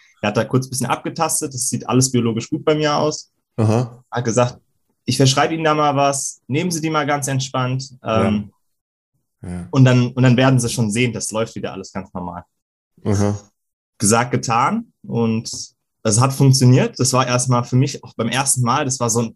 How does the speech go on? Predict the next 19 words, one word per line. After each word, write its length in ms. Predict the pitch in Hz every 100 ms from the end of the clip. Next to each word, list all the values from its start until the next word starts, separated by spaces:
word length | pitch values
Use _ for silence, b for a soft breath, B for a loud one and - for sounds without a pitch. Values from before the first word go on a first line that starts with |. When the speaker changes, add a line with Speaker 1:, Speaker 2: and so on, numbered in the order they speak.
| -
Speaker 1:
"Boah, 340 | 120 120 107 -
geil, 320 | 117 110 104
ich 160 | 107 -
brauch 260 | 120 131
mir 140 | 135 131
keinen 400 | 143 151 160 -
Druck 240 | 147 156
mehr 140 | 123 101
machen." 320 | 104 - 101
Das 160 | 120 131
war, 120 | 117
Speaker 2:
Ja. 100 | 104
Speaker 1:
das 140 | 98
war 100 | 135
echt 160 | 135 131
ein 80 | 131
Hammergefühl. 720 | 151 156 139 135 151 175 208 _ -
Speaker 2:
Ja, 380 | 104 101 98
ja. 300 | 95 95 95